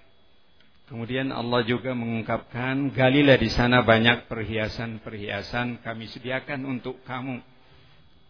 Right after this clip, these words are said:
juga di laut." Dan kurang lebih dua puluh empat karir yang bisa dikembangkan melalui laut.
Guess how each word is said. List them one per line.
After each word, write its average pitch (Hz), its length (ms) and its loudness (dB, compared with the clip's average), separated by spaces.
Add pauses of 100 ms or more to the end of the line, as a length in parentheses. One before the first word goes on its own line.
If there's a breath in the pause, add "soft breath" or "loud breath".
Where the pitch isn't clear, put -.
(140)
juga 120 320 -18
di 127 360 -18 (1200)
laut." 98 480 -6 (1600)
Dan 95 480 -14 (560)
kurang 107 320 -12
lebih 120 400 -8
dua 104 240 -10
puluh 101 240 -12
empat 117 480 -16
karir 127 800 -6
yang 107 320 -4
bisa 113 480 -8
dikembangkan 101 960 -14 (480)
melalui 95 720 -16 (320)
laut. 98 280 -14